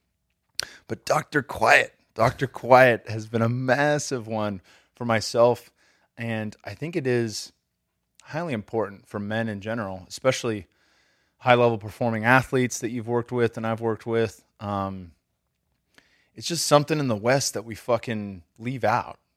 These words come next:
You know, it's like, "Oh, that's, uh, that's shit women do," or "That's shit, you know, yogis in the East do," and, and what's the importance, and why should I, why should I practice meditation? Why should I practice breath work? Why should I focus on sleep? Why should I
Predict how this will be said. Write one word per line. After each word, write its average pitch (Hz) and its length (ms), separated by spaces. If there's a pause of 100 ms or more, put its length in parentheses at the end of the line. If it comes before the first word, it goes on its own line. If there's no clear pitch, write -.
You 110 120
know, 104 200
it's - 180
like, 104 240
"Oh, 127 200
that's, - 340 (1500)
uh, 131 260
that's 131 180
shit 143 200
women 131 360
do," 101 240
or 92 160
"That's 113 200
shit, 131 300
you 131 80
know, 113 100
yogis 117 460
in 117 80
the 117 180
East - 240
do," 98 360
and, 95 240
and 107 260
what's 117 260
the 131 100
importance, 113 760
and 104 120
why 117 180
should 117 200
I, 113 140
why 113 240
should 123 180
I 113 60
practice 113 640
meditation? 101 520
Why 107 100
should 123 180
I - 20
practice 113 560
breath 101 380
work? 92 260
Why 113 100
should 120 200
I 107 40
focus 117 520
on 107 200
sleep? - 440
Why 110 100
should 117 220
I 104 80